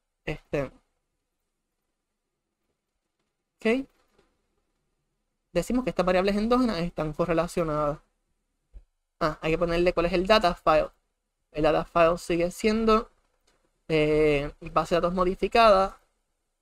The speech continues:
Le dan calculate estimates.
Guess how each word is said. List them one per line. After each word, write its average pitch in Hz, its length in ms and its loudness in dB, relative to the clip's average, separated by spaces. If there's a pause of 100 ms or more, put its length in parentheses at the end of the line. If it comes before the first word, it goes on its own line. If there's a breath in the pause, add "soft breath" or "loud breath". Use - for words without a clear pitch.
(600)
Le 165 220 2
dan 151 420 2
calculate 180 640 0
estimates. 170 760 -4